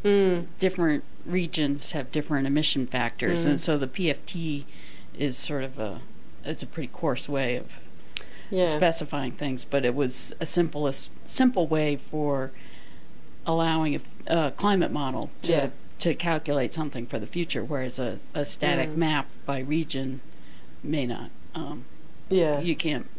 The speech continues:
Speaker 2: ch-, make it change for a future land cover. So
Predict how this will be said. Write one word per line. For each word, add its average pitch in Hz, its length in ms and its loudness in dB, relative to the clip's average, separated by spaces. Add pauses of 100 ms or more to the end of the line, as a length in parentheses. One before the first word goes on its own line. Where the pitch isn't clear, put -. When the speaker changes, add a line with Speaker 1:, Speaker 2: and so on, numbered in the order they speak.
(200)
Speaker 2:
ch-, - 100 -2
make 147 320 2
it 107 100 -2
change 139 420 0
for 117 160 -2
a 113 60 -2
future 120 580 -2 (200)
land 139 300 -2
cover. 110 320 -2 (840)
So - 220 -4